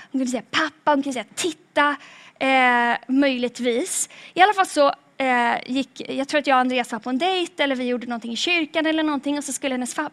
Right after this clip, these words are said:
farbror passa henne. Eh, jättefin, eh, person <laughs> och sådär. Men vi kommer tillbaka och då har hon lärt sig ett nytt ord. Och det var inte ett ord som jag, eh, förväntade mig. Det var inte ett ord som jag önskade mig.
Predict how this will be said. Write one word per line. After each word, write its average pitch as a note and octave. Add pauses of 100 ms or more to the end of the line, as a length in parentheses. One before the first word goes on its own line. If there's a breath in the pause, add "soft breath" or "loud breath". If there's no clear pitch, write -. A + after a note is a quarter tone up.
farbror C4+
passa C4+
henne. B3+ (640 loud breath)
Eh, C4+
jättefin, C#4+
eh, C4+ (640 loud breath)
person E4 (100)
<laughs> -
och C#4
sådär. C#4+ (500 loud breath)
Men F4
vi G#4+
kommer G#4+
tillbaka D#4 (480 soft breath)
och D#4+
då F4+
har G#4
hon F4
lärt C#4+
sig -
ett -
nytt B3
ord. G#3+ (1120)
Och D#4
det D#4+
var D#4+
inte D#4
ett D#4
ord C#4
som C#4
jag, A#3
eh, A3
förväntade B3
mig. G4+ (360 loud breath)
Det C4+
var D#4+
inte E4+
ett F4+
ord D#4
som D4
jag C#4
önskade B3+
mig. G4+